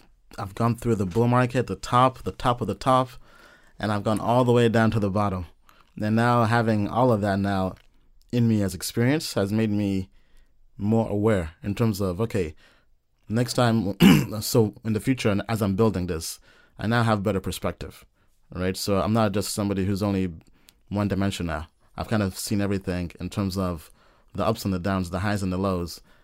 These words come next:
And I n-, know when the new people come into this space, I'm going to be optimistic, but also cautious and well, well-mannered in terms of how I speak to them, how I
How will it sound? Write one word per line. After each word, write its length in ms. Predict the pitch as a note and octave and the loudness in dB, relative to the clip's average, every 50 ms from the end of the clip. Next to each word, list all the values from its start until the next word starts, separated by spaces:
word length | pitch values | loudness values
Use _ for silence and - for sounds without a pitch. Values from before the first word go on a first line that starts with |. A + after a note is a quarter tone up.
| _ _ _ _ _ | _ _ _ _ _
And 320 | - F#2+ G2 F#2+ F#2+ F#2+ F#2+ - | -8 -4 -4 -2 -2 -2 -4 -4
I 120 | G2 G2 | -4 -4
n-, 220 | G2 G2+ G#2 G2+ - - | -2 -2 -2 -2 -2 -4
know 280 | G#2+ G#2+ A2 A2+ A2+ | -4 -2 0 0 0
when 260 | A2 G2+ G#2 G2+ G2 | 0 0 0 -2 -2
the 60 | F#2+ G2 | 0 0
new 140 | A2+ A#2+ | 0 0
people 240 | B2 - A2+ - G#2+ | 0 -2 -2 -4 -4
come 240 | F#2+ - - G#2+ G2 | -4 -4 -4 -4 -4
into 220 | F#2+ G#2+ G#2+ - | -4 -6 -6 -6
this 160 | F#2+ F#2+ F2 - | -6 -6 -6 -6
space, 560 | - - A#2 G#2+ F#2+ F2+ - - - - - - - - _ _ _ _ _ _ _ _ _ _ - - | -4 -2 0 0 0 0 -4 -8 -14 -16 -18 -20 -20 -20 _ _ _ _ _ _ _ _ _ _ -8 -4
I'm 100 | G#2+ G#2+ | -2 0
going 180 | A#2 A#2+ A#2 | 0 2 2
to 80 | A2 G#2+ | 0 0
be 420 | F#2+ F2+ G#2+ G#2 G#2 G#2 G2+ - - - | 0 -2 0 0 0 0 -2 -2 -4 -2
optimistic, 760 | A2 A#2 A#2 - - G#2+ A#2 D3 D#3 - - A#3+ C4+ - - - _ _ _ _ _ - | -2 -2 -2 0 0 0 0 0 0 2 0 0 0 -2 -10 -20 _ _ _ _ _ -4
but 140 | - G#2 G#2+ | 0 2 4
also 580 | A#2 A#2 A#2+ - A#2 G2+ G2+ G2 G2 F#2 G2 - _ _ _ | 4 2 2 0 0 2 2 2 0 -2 -4 -10 _ _ _
cautious 640 | - - A2+ G#2+ G2+ - - G2+ F#2 - - - - - - | -4 0 0 2 2 0 -2 -4 -4 -4 -6 -10 -10 -10 -8
and 580 | F#2+ F#2 F#2+ F#2 F2+ F2+ F2 E2+ E2+ E2+ - - _ _ _ _ _ _ _ _ - | -6 -4 -4 -4 -4 -4 -4 -6 -6 -8 -10 -12 _ _ _ _ _ _ _ _ -14
well, 440 | - F#2 G2+ G#2+ G#2+ A2 A2 G#2+ G#2 | -8 -4 0 2 4 4 4 4 2
well-mannered 640 | - G2+ A#2+ A2+ A2 G#2+ G#2 G#2+ G2+ F#2+ F#2 E2+ | 2 4 4 4 4 4 4 2 2 0 0 -2
in 140 | E2+ - G2 | -4 -6 -6
terms 280 | F#2 - A2 G2 F2+ G2 | -4 -4 -4 -4 -2 -4
of 220 | F#2 F2+ E2 - | -4 -4 -4 -6
how 280 | - - F#2+ F#2+ G2 G2 | -6 -4 -2 -2 0 -2
I 400 | F#2+ F#2 F2+ F2+ F2 F2 E2 - _ _ _ _ _ _ _ _ _ - | -2 -2 -2 -4 -4 -4 -6 -8 _ _ _ _ _ _ _ _ _ -16
speak 320 | - - - - B2 B2+ - | -14 -8 -4 -2 -2 -2 0
to 80 | D#3+ | 2
them, 220 | C#3+ D3+ D3+ D3+ C#3 | 2 4 4 2 2
how 220 | G#2+ A2 G#2+ G#2 | 0 0 0 2
I 340 | G2 G2 G2 F#2 F2+ F2+ E2+ | 2 2 0 0 -2 -4 -6